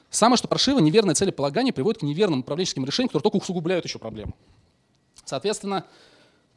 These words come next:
одна из главных причин, а я работаю всё-таки с мозгом людей, с продуктами, да, с их нейронной сеткой, как они воспринимают мир, заключается в том, что мы сами себе придумываем неверные установки про эту жизнь и реальность, которые нам прям сильно мешают расти. Хуже того, после этих тестов всегда всё идёт не так.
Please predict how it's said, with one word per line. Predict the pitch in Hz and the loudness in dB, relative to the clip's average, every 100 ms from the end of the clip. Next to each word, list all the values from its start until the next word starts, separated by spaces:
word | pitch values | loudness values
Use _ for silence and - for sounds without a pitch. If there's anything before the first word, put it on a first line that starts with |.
| _ _ - | _ _ -2
одна | 139 196 208 | 4 8 8
из | |
главных | 165 196 - | 8 6 4
причин, | 151 - 254 | 0 2 2
а | 135 | 4
я | 208 | 4
работаю | 190 151 | 4 2
всё-таки | 170 - | -4 -4
с | - | -2
мозгом | 160 165 127 | 2 2 2
людей, | 139 | -2
с | - | -2
продуктами, | 156 131 113 | 0 0 -2
да, | 120 | -4
с | - | -2
их | 143 | 0
нейронной | 139 160 | 2 2
сеткой, | 143 185 - | 2 0 -2
как | 147 | -2
они | |
воспринимают | 156 - 151 160 135 | -2 0 0 0 0
мир, | 156 113 | -4 -6
заключается | 127 175 147 | -4 -2 0
в | - | 0
том, | 262 | -2
что | 151 | 0
мы | 160 | 0
сами | - 214 | 4 4
себе | 156 - 120 202 269 - _ _ | 4 0 0 0 -2 -12 _ _
придумываем | - 185 165 240 170 160 | -2 0 2 4 4 4
неверные | 139 165 214 151 | 2 2 2 2
установки | 139 151 180 127 | 0 -2 -4 -4
про | 139 | -4
эту | 143 | -2
жизнь | 143 123 | -2 0
и | |
реальность, | 131 226 | 0 0
которые | 156 143 | -2 -2
нам | |
прям | 135 123 | -2 -4
сильно | - 190 156 | 2 2 2
мешают | 131 120 107 | 0 -4 -10
расти. | - - - _ _ _ _ - | -14 -14 -18 _ _ _ _ -6
Хуже | 226 254 | 0 2
того, | 190 151 131 95 _ _ _ | 4 4 2 -4 _ _ _
после | 196 208 | 2 4
этих | 220 180 | 2 2
тестов | 240 - | 0 0
всегда | 175 165 | 2 4
всё | 180 | 4
идёт | 139 139 | 0 -6
не | 127 | -8
так. | - | -10